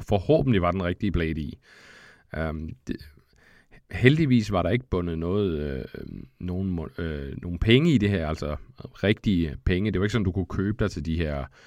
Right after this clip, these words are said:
de her blades med, med rigtige penge. Det var det ikke. Det, det var et, et gadget-element, øh, bundet til, til in-game mekanikker. Men ikke desto mindre, så var det stadigvæk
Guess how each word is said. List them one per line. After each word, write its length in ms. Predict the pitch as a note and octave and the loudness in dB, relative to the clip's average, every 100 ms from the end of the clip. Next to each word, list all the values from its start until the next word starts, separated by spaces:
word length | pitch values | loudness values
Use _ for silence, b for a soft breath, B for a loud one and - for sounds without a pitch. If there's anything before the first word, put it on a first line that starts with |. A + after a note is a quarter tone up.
| b b - | b b -2
de 80 | |
her 140 | F2 E2 | 2 2
blades 460 | E2 E2 E2+ - | 2 2 0 -2
med, 120 | E2+ D2+ | -8 -6
med 180 | D#2 | -2
rigtige 300 | E2+ - F#2+ | -2 -2 -2
penge. 340 | - D#2+ E2 F2+ | -2 -2 -2 -2
Det 120 | G2+ | 2
var 140 | F#2+ | 2
det 80 | F#2+ | 2
ikke. 420 | D#2+ F#2 A2 B1+ | 0 -2 -2 -4
Det, 260 | - G2 G2+ | -4 -6 -2
det 100 | G#2 | 2
var 200 | A2+ B2 | 6 6
et, 160 | A2 - | 4 0
et 120 | - | 0
gadget-element, 760 | A2 A#2+ A#2 G2 F#2 F2+ - - | 2 2 0 0 0 -2 -6 -8
øh, 260 | - D#2 - - G2+ - | -6 -6 -8 -14 -4 2
bundet 360 | G2 A#2 A#2 | 2 2 0
til, 260 | - F#2 G2+ - | 0 -2 -2 -8
til 280 | - A2 G#2 | -4 -2 0
in-game 600 | G#2+ G#2+ G#2+ F#2 D#2+ E2+ E2+ | 2 2 2 2 2 0 -6
mekanikker. 720 | E2+ E2 E2+ - E2+ F#2 A#2+ A2 b b b b b b b _ | -6 -6 -6 -4 -2 0 0 0 b b b b b b b _
Men 280 | G#2+ A2+ B2 | 2 6 6
ikke 120 | C#3 | 4
desto 260 | D3+ C3+ A#2 | -2 -2 0
mindre, 360 | G2 A2 A#2+ | 0 -2 -4
så 140 | - A2 | -2 -2
var 100 | G#2+ | -2
det 100 | G#2+ | 0
stadigvæk 540 | A2 A#2 A2 G#2 - | 0 2 0 -2 -8